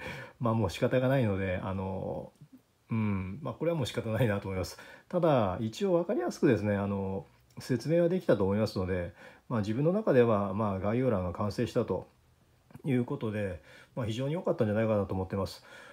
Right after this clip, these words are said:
まあ、これもですね、あの、まあ、メッセンジャーとしては、まあ、一つの務めだと思ってるんで、まあ、こういった、まあ、誰でも読めるように概要欄でまとめておくっていうのは、まあ、非常にいいことじゃないかと思ってます。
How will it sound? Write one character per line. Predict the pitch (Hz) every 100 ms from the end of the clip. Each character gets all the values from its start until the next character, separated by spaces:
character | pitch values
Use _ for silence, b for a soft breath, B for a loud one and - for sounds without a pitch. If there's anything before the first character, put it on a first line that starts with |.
| B
ま | 135
あ、 |
こ | 123 131
れ | 147
も | 180
で | 160
す | 113
ね、 | 104
あ | 101
の、 | 101 98 98 98 95 98 95 95 95 101 - _ _ -
ま | 123
あ、 |
メ | 110
ッ |
セ | - 175
ン |
ジ | 165
ャ |
ー | -
と | 101
し | -
て |
は、 | 110 107 98 90 - 151
ま | 110
あ、 | 98
一 | -
つ | 135
の | 107
務 | 90 - 135
め | 127
だ |
と | 104
思 | 98
っ | 98
て | 104
る | 90
ん | 90
で、 | 104 90 - B B B -
ま | 139
あ、 |
こ | 160
う |
い | 170
っ |
た、 | 185
ま | 180 180 170 165 160 - _ -
あ、 | 131
誰 | 139 151
で |
も | 165
読 | 165
め | 170
る | 156
よ | 110
う | 92
に | 101 92
概 | 104 127
要 | 147
欄 | 104
で | 90
ま | 90
と | 98
め | 110
て | 117
お | 120
く | 131
っ |
て | -
い | 87
う |
の | 87
は、 | 92 85
ま | 110
あ、 | 101
非 | 117
常 | 139 143
に | 165
い |
い |
こ | 170
と | 113
じ | 98
ゃ | 98
な |
い | 101
か | 98
と | 92
思 | 90
っ |
て | 101
ま | 90
す。 | -